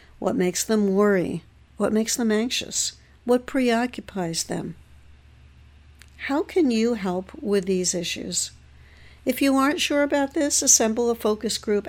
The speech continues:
ask questions, do surveys. These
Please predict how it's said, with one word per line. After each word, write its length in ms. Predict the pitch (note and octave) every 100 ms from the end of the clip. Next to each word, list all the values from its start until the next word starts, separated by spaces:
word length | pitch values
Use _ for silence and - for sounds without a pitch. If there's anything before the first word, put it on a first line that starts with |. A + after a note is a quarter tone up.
| -
ask 280 | G3 G#3+
questions, 640 | - A3+ A3+ - A#3+ A3+ A3
do 180 | A3+
surveys. 800 | A#3 - A3 G#3+ E3+ - - - - - - - - - - - - - - - - - - - - A#3
These 340 | B3+ C#4 D#4